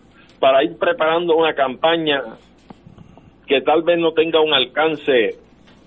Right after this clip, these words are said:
en los próximos años inmediatos, tal vez luego de una próxima elección, no sé cómo, pero sí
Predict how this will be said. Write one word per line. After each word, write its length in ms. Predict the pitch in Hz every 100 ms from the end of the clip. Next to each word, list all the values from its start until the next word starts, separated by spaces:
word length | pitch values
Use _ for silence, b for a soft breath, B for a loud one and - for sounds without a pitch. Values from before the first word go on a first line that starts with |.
| -
en 140 | 135 135
los 140 | 120
próximos 880 | - 143 143 165 147 135 120 98 - -
años 380 | 127 143 156 139
inmediatos, 680 | 135 127 120 147 185 165 120
tal 200 | 110 120
vez 400 | 135 135 120 104 - _ -
luego 400 | 131 135 147 143
de 60 |
una 140 | 135 131
próxima 420 | 131 127 139 131
elección, 580 | 120 104 - 151 175 170
no 140 | 123
sé 160 | 120 151
cómo, 420 | 143 170 156 131 - - b b b b _
pero 260 | 139 131 117 -
sí 420 | 214 139 147